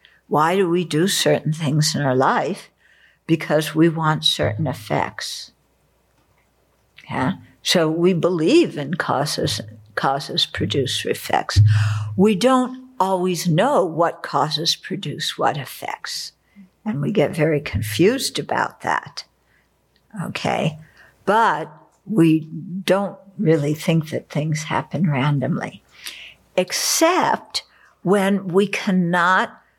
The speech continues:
uh, figure out what the cause is. Then we say it happened, uh, by magic. So magic kind of means randomly, like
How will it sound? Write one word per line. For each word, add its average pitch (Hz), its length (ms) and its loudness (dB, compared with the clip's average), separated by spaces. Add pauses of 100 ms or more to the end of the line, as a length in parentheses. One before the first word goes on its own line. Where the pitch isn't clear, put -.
(220)
uh, 160 240 2
figure 170 480 0
out 196 400 0
what 170 180 -2
the 156 80 -10
cause - 560 -4
is. - 400 -10 (640)
Then 247 340 4
we 226 140 6
say 151 560 -2 (500)
it 170 140 4
happened, 156 680 -2 (120)
uh, 147 420 -2
by 165 260 0
magic. 165 720 -4 (840)
So 170 200 0
magic 185 540 -2
kind 160 300 -6
of 151 80 -6
means 147 480 -10
randomly, 156 840 -6
like - 380 -6